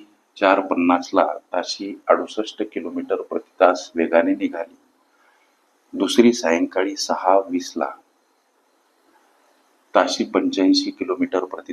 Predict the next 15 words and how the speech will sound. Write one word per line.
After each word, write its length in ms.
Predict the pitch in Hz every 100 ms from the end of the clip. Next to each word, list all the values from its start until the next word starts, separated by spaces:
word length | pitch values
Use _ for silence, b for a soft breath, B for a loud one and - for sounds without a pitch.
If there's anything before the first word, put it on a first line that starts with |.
| 90
तास 200 | 87 -
वेगाने 400 | 87 82 85 85 87
निघाली, 420 | 85 101 107 110 -
तर 140 | 92 92
दोन्ही 280 | 92 87 104 -
गाड्या 260 | 82 85 -
किती 260 | - - 82
वाजता 420 | 82 82 - 95 98 -
एकमेकींना 840 | 101 104 90 82 - - 82 82 90
भेटतील 400 | 82 - - -
असा 220 | - -
प्रश्न 480 | - 80 - - 87 -
सोडवायचा 640 | - 87 87 90 - -
कसा, 300 | - - -
सर? 180 | -